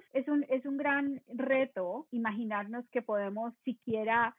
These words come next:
modificar esa agenda que ya existe de la gestión integrada de recursos hídricos, no porque la queremos cambiar radical-, radicalmente, porque existe y funciona, sino porque la queremos complementar y queremos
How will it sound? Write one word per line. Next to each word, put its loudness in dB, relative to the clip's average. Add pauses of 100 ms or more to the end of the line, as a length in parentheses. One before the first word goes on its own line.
modificar 4
esa 0
agenda -2
que -6
ya -2
existe -4
de 0
la -2
gestión -2
integrada 2
de 6
recursos -4
hídricos, -2
no 8
porque 6
la 10
queremos 4
cambiar 4
radical-, 0
radicalmente, 2
porque 0
existe 6
y 8
funciona, 4 (140)
sino 10
porque 6
la 6
queremos 2
complementar 4 (100)
y 2
queremos 4